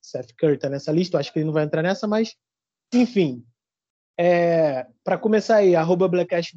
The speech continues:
em tudo, assine o sininho pra receber todas as notificações, se inscreva no canal, nos siga em todas as redes sociais, e no final a gente vai dar nossas redes pessoais aí pra vocês darem essa moral pra gente.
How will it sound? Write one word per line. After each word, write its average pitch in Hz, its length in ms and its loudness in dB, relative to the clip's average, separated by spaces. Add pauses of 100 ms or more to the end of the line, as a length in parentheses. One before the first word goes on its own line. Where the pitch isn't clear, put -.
(100)
em 156 80 -6
tudo, 208 480 -4 (180)
assine 180 280 -2
o - 20 -2
sininho 175 240 -4
pra 170 80 -2
receber 170 280 -2
todas 165 200 -2
as 160 60 -4
notificações, 165 680 -4
se - 60 -10
inscreva 165 320 -4
no 165 80 -4
canal, 151 380 -2
nos 160 180 -4
siga 165 160 -2
em 160 60 -2
todas 165 240 -2
as 165 100 -2
redes 156 180 -2
sociais, 156 600 -2 (400)
e 165 60 -2
no 165 80 0
final 156 180 -4
a 156 40 0
gente 156 120 -6
vai 160 80 0
dar 156 120 -2
nossas 156 200 -6
redes 147 160 -8
pessoais 147 460 -4
aí 135 100 0
pra 143 160 -6
vocês 139 340 -6
darem 143 200 -6
essa 139 160 -10
moral 139 180 -2
pra 135 220 -6
gente. 120 340 -14